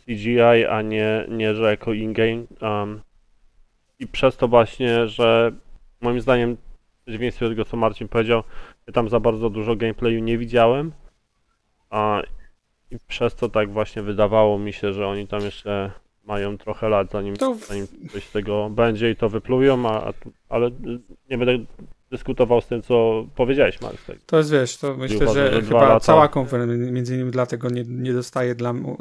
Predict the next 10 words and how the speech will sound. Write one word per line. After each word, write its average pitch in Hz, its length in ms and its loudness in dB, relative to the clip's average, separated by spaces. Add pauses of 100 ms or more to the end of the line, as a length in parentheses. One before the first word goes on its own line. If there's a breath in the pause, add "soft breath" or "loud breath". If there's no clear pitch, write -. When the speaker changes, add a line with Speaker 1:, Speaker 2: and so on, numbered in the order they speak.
(100)
Speaker 2:
u - 240 -8
mnie 120 220 -2
wyższej 123 360 -6
oceny, 120 420 -4
bo 120 480 -2 (480 soft breath)
powiedziałbym, 123 460 -2
że 123 160 -4
w-, 120 260 -14 (260)
chyba 170 280 -4
wszystkie, 127 640 -6